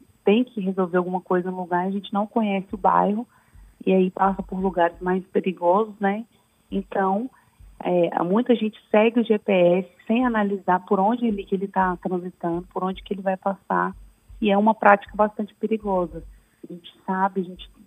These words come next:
vê diariamente nos noticiários vários casos de pessoas que param em locais perigosos e acabam sendo surpreendidos por criminosos. Então, a nossa dica é que antes de sair pra algum lugar, qualquer lugar que você desconhece o caminho,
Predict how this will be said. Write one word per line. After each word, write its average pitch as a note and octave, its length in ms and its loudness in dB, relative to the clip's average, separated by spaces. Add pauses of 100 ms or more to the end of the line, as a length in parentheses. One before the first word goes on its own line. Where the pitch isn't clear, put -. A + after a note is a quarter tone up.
(100)
vê F3+ 140 -2
diariamente F3+ 680 -4
nos - 140 -20
noticiários E3 760 -4
vários A3+ 360 0
casos F#3 320 -6
de F#3+ 60 -20
pessoas F3+ 400 -10 (180)
que F3+ 100 -16 (400)
param F#3 460 0
em F3 60 -10
locais F3 520 -2 (480)
perigosos F3+ 760 0
e G3 60 -2
acabam F#3+ 460 -4
sendo G3+ 200 -6
surpreendidos G#3 500 -8 (100)
por G#3 160 -4
criminosos. A3 640 -6 (640)
Então, G3 300 2
a G3+ 80 4
nossa G3+ 300 -2
dica F#3+ 300 -8
é G3+ 40 -8
que - 160 -2
antes C4+ 320 0
de - 160 -20
sair G#3 440 0
pra - 160 -2
algum G3+ 200 -4
lugar, F#3+ 460 -6
qualquer G3+ 260 -8
lugar F#3+ 240 -6
que - 100 -20
você F#3+ 200 -10
desconhece A#3 680 -4
o - 40 -20
caminho, G#3+ 260 -8